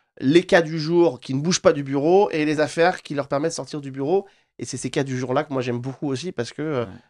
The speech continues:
Speaker 1: euh, ils sont complètement absurdes, euh, mais dans le bon sens du terme, c'est-à-dire qu'ils vont chercher des choses complètement ab-,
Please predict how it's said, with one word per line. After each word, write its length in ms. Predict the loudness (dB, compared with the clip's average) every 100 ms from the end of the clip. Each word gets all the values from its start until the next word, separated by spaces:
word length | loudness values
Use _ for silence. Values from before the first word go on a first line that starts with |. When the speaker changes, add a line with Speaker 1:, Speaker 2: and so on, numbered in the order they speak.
| _ -4
Speaker 1:
euh, 80 |
ils 60 | -2
sont 120 | -4
complètement 360 | -8 -6 -2 2
absurdes, 600 | 0 0 -4 -4 -4 -6 _ _ _ -6
euh, 240 | -2 0 -2
mais 200 | -2 -2
dans 160 | -2
le 80 | -2
bon 180 | -2 -2
sens 220 | 0 -2
du 140 | -2
terme, 260 | 4 4 4
c'est-à-dire 260 | -2 -4 -4
qu'ils 140 | -8
vont 80 | -6
chercher 340 | -6 -4 -6
des 80 | -6
choses 160 | -6 -8
complètement 400 | -8 -6 0 0
ab-, 120 | 0